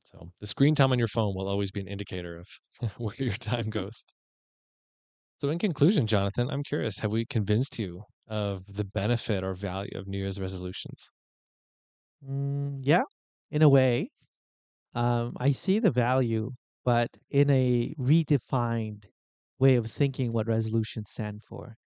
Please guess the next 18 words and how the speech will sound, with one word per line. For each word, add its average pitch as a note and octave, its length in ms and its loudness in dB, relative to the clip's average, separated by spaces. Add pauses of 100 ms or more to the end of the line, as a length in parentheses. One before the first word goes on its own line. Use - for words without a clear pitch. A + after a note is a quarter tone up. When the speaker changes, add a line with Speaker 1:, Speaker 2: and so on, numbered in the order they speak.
(320)
Speaker 3:
So A2 400 2
Speaker 1:
Mm. - 80 -6
Speaker 3:
if B2+ 220 -2
we're C3+ 140 4
thinking A#2+ 600 -2
big C#3 260 2
goals, C3+ 720 6 (240)
new C#3 220 4
year, C3+ 440 4
you're A#2+ 180 2
gonna B2+ 160 0
be B2 180 2
a A2+ 60 2
whole C#3 220 2
different B2 340 -2
person, A#2+ 500 -4 (420)
then B2+ 200 2
no. G2+ 360 0